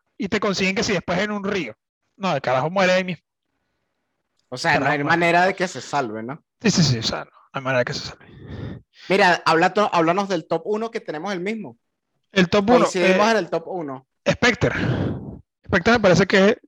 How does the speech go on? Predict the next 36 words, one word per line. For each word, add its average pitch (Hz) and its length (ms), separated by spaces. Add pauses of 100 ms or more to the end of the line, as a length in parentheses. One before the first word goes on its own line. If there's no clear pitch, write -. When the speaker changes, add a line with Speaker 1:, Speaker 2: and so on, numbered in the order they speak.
(120)
Speaker 1:
que 170 380
es, - 280
no 190 120
sé 233 80
si 269 260
será 196 300
la 233 80
mejor 190 260
película 233 400
de 147 60
Bond 185 240 (220)
para 165 180
mí. 214 180 (1120)
Speaker 2:
Es 196 100
de 165 500
Speaker 1:
Eh, 170 60
Speaker 2:
dos 190 180
mil 175 220
quince 156 540
es. - 180 (240)
Speaker 1:
sí, 170 440
esa 160 160
fue 220 120
la 220 80
última 214 280
que 160 140
vi. 196 280 (120)
Aquí 170 200
es 170 60
donde 196 140
sale 190 200
Christoph 208 340
Waltz, 180 440
¿no? 269 180 (920)
Speaker 2:
No 110 160
sé. - 160